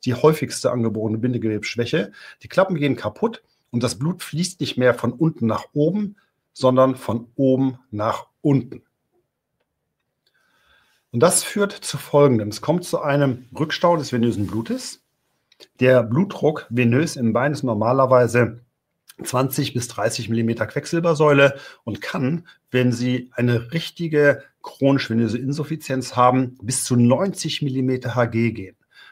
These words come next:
Dementsprechend muss man da auch gegenwirken.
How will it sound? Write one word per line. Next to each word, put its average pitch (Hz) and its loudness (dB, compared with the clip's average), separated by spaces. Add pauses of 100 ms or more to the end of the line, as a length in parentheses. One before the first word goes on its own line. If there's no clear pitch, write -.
(100)
Dementsprechend 131 0 (460)
muss 139 -6
man 131 2
da 135 8
auch 135 2
gegenwirken. 127 0